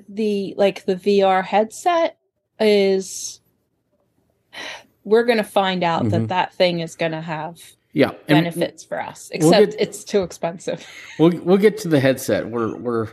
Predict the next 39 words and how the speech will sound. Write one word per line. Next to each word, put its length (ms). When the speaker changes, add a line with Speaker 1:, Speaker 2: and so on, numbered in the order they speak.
Speaker 2:
we're 100
gonna 160
get 200
to 80
that 200
last. 600
Um, 300
Speaker 1:
Mm-hmm. 220
Speaker 2:
but 160
we're, 200
we're 80
focusing 640
on 220
kinda 180
going 300
through 340
item 260
by 220
item. 360
Speaker 1:
Mm-hmm. 200
Speaker 2:
Um, 400
but, 140
like, 240
the, 240
for 200
I 180
O 100
S, 320
like, 180
the, 180
the 240
standby, 680
I'm 200
really 260
excited 400
about 260
that 280
because 360
Speaker 1:
Mm-hmm. 200